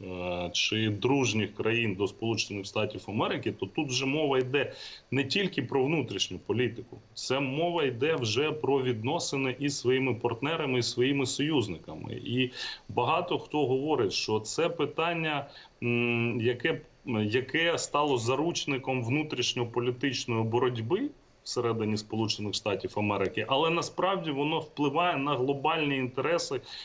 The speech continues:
в тому числі безпекові інтереси Сполучених Штатів Америки. І оцей лист спікерів парламентів, це якраз є свідченням цього ж самого.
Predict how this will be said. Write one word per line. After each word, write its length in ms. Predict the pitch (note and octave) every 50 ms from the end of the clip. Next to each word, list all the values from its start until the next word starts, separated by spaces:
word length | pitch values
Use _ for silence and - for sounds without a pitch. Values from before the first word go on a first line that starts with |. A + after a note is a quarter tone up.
| - - -
в 60 | -
тому 280 | - D3+ D#3+ D#3+ D3
числі 400 | B2 - - C3+ - - D3+ D3+
безпекові 720 | C#3 A#2 A#2 C3+ C3 - - - D#3+ D#3 D#3+ - C3+ A#2+ B2 B2
інтереси 540 | B2 A#2+ - B2+ C3+ E3 F3 E3+ - C#3+
Сполучених 600 | A#2+ - - B2 B2 D3+ D#3+ - - C3 A#2+ A#2 A2
Штатів 420 | - - - C3+ C3 - B2+ A#2+ -
Америки. 600 | - A#2+ B2+ C3+ B2 G#2 F#2+ D#2+ - - - - -
І 240 | - C3 C3 - - - - - - - - -
оцей 380 | A#2+ A#2+ A#2+ - - D#3 C#3
лист 460 | B2+ B2 C3 E3 A3+ B3+ - - - -
спікерів 600 | - - - - C3+ C3 A2+ - - G#2 G2+ -
парламентів, 800 | - - A#2 A2 A2 A2+ G#2 F#2+ F2+ E2+ E2 D#2+ - - - - - _ _ _ - _ -
це 180 | - - D3+
якраз 480 | D#3 E3+ E3 E3+ D#3+ E3 D#3 - - -
є 180 | C#3 D3 F#3+ F3+
свідченням 800 | - - - C3 C#3+ F3 F3 F3 - - E3 D#3 D3+ D3 C#3 C#3 - - - - D3 A#2+ -
цього 360 | - - F3 D#3+ C#3 C3+ C#3
ж 140 | C3 - -
самого. 420 | - E3 D3 A#2 G2 F#2 E2 -